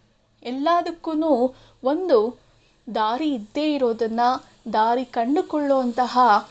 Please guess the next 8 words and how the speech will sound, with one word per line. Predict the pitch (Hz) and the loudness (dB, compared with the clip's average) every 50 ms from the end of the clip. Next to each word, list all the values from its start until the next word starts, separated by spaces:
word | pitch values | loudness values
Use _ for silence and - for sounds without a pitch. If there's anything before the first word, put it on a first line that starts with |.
| - - - - - | -20 -20 -20 -6 -4
ಒಂದು | 247 254 262 269 254 247 233 202 - | -2 -2 -2 -2 -2 -2 -2 -4 -6
ಚಾತುರ್ಯತೆ | - - - 247 233 254 277 - - 370 359 330 330 330 320 - 320 311 | -6 0 2 4 4 4 2 0 -2 0 2 2 2 0 2 0 0 0
ಉಳ್ಳವನು | 285 254 247 247 240 226 220 220 208 196 202 196 175 - - - - | 0 0 2 2 2 2 2 -2 -6 -4 -4 -6 -6 -8 -10 -12 -10
ಎಂಬ | 220 220 220 240 | -6 -2 2 2
ಒಂದು | 240 220 208 214 226 254 - | 2 2 0 -4 -4 -4 -4
ಅರ್ಥವಿದೆ. | - - 208 208 - _ - 202 - 156 160 - - - - _ - - - - _ - - | -2 -2 -2 -2 -2 _ -8 -8 -6 -6 -8 -8 -8 -12 -14 _ -20 -20 -20 -20 _ -12 -8
ಅದರಿಂದ | - 226 220 233 240 247 277 349 381 320 247 247 254 - - - - - _ | -8 -6 -4 -4 -2 -2 -4 2 4 4 4 4 2 -4 -14 -20 -20 -6 _
ಆಮೇಲೆ | 285 285 320 349 311 247 233 285 311 | 0 0 2 2 0 0 0 -2 -4